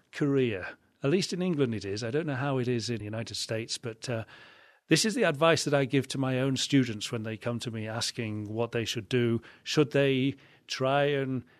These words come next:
go into a field of science, which looks that there's lots of funding there, for example, and there's, there's lots of jobs there. And I encourage them not to do that, but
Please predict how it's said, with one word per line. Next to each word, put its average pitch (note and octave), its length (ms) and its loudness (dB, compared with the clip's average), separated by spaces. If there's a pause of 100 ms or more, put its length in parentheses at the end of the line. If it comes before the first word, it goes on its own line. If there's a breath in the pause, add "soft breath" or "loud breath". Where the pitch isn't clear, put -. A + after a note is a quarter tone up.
(160 soft breath)
go C#3+ 200 4
into C#3 300 0
a A#2+ 60 -4
field D#3+ 400 -2
of C#3+ 100 -2
science, D3 520 -2 (120)
which D#3 300 -4
looks D3 260 -2
that - 160 -2
there's B2 220 -2
lots - 180 -2
of C3+ 80 -6
funding D#3+ 400 2
there, C#3+ 180 4
for - 140 -2
example, C3+ 640 -2
and G#2+ 200 -4
there's, A2 180 -6
there's A#2 200 -6
lots C3+ 220 -6
of A#2 80 -8
jobs C3+ 340 0
there. A#2 420 -2
And C3 140 -4
I D3+ 120 -2
encourage D3+ 440 0
them D#3 140 -4
not F#3 180 -2
to C3+ 100 -2
do A2+ 160 -4
that, F#2+ 280 -12
but A#2 140 -8